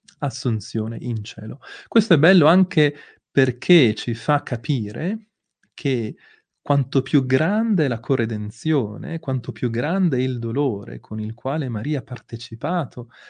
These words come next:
alla, alla redenzione di Gesù, tanto più grande è la gioia.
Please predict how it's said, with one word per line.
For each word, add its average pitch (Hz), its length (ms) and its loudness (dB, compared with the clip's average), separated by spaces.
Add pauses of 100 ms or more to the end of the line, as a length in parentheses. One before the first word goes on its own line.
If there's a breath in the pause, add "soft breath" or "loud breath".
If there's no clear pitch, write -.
(160 loud breath)
alla, 110 720 -8 (580)
alla 101 280 -10
redenzione 107 460 -6
di 131 80 -2
Gesù, 160 280 2 (300 loud breath)
tanto 190 440 4
più 131 180 0
grande 170 640 0
è 120 80 -2
la 101 140 -4
gioia. 110 600 -6